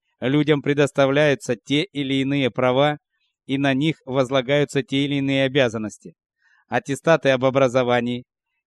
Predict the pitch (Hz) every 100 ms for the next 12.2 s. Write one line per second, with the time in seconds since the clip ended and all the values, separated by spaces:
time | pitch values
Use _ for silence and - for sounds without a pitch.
0 | _ 135 143 143 - 151 139 156 156 151
1 | 139 123 127 - 131 127 123 113 - _
2 | _ - - 143 156 - 135 123 131 -
3 | 139 151 135 123 135 127 127 120 127 120
4 | _ _ _ 123 139 131 156 156 135 143
5 | 135 143 135 151 143 131 127 147 135 127
6 | 117 120 123 120 123 - - 143 143 147
7 | 147 - 135 127 - 127 156 147 113 95
8 | _ _ _ 123 127 147 147 143 135 120
9 | - 156 160 123 127 123 131 131 135 123
10 | - 120 127 131 123 123 117 - 135 -
11 | _ 127 127 127 127 110 123 120 131 -
12 | 120 107